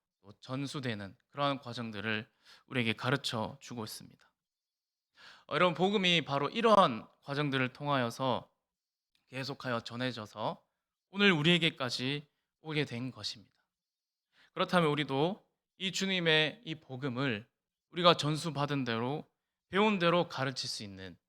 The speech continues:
저와 여러분이 되었으면 좋겠습니다. 그러면 어떻게 하면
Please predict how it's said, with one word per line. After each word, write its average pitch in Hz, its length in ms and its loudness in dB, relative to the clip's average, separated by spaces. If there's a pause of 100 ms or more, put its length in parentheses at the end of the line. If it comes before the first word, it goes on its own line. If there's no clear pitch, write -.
(300)
저와 120 260 0
여러분이 117 580 0 (260)
되었으면 120 400 -6
좋겠습니다. - 520 -20 (1160)
그러면 175 240 4
어떻게 208 380 4
하면 160 580 6